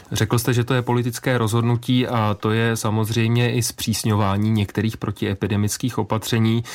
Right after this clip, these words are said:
Od tohoto týdne se musí nosit respirátory ve všech vnitřních prostorách, zároveň by měly přibýt kontroly třeba v restauracích, to už jsme,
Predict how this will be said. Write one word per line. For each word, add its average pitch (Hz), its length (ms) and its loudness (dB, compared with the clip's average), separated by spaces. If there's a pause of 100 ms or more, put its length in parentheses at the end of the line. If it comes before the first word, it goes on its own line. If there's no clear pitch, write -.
(180)
Od 107 160 -2
tohoto 120 320 0
týdne 117 360 0
se 117 360 2
musí 113 360 0
nosit 110 280 0
respirátory 107 720 -2
ve 101 120 -2
všech 101 240 -4
vnitřních 98 380 -4
prostorách, 113 560 0
zároveň 104 540 0
by 101 100 0
měly 98 400 0
přibýt 92 320 -2
kontroly 95 440 0
třeba 85 240 -6
v 82 60 -2
restauracích, 110 760 -2
to 92 100 -8
už 92 120 -4
jsme, 90 200 -2